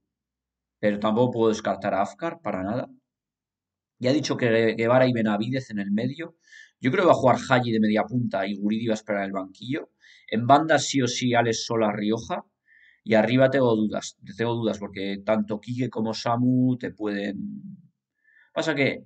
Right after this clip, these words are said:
que entiendo que salga Quique de titular, que hace un trabajo de desgaste, y un jugador como Samu, con la velocidad y potencia que tiene, pueda salir de, de revulsivo, ¿no?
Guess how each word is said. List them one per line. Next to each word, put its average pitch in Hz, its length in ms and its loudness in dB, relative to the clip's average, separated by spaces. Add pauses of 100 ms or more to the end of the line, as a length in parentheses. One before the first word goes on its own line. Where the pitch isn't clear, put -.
que - 80 0
entiendo 117 320 -2
que 165 80 -2
salga 139 280 4
Quique 131 280 -4
de 113 80 0
titular, 120 600 0 (640)
que 117 100 0
hace 110 200 0
un 120 80 -2
trabajo 110 300 0
de 110 60 2
desgaste, 110 580 -2 (300)
y - 80 -4
un 127 60 4
jugador 139 260 6
como 123 220 0
Samu, 131 460 2
con 101 100 -2
la 101 80 2
velocidad 101 560 -2
y 131 60 -8
potencia 120 480 -6
que 110 100 -2
tiene, 120 420 -6
pueda 113 200 -2
salir 110 320 -2
de, 98 360 -6
de 95 140 -8
revulsivo, 95 720 -8
¿no? 117 200 -8